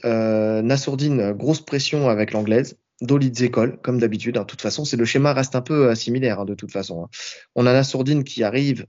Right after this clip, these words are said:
euh, à mettre son, son double under pour, euh, ressortir.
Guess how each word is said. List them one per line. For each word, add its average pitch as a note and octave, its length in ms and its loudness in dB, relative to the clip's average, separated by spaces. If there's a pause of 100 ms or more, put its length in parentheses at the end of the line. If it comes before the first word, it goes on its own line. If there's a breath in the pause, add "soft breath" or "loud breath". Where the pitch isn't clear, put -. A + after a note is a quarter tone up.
(140)
euh, F2+ 500 0
à G2+ 120 0
mettre A#2+ 180 2
son, G2 380 -6
son A2+ 160 -4
double A#2+ 320 4
under B2+ 580 2
pour, G2+ 300 -2
euh, G2 140 2
ressortir. B2 760 -2